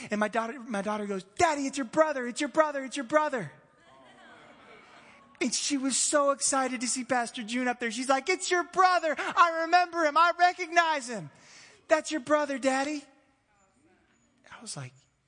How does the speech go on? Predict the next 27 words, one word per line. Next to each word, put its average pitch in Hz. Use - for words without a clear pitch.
"That 143
is 202
my 160
brother, 123
baby. 147
You're 160
right. 208
You're 208
right." 247
And 160
I 170
love 139
that 139
at 127
this -
church -
I 143
get 143
the 147
privilege 135
of 131
having 139
a 139
family 139
that -
doesn't 123
look 120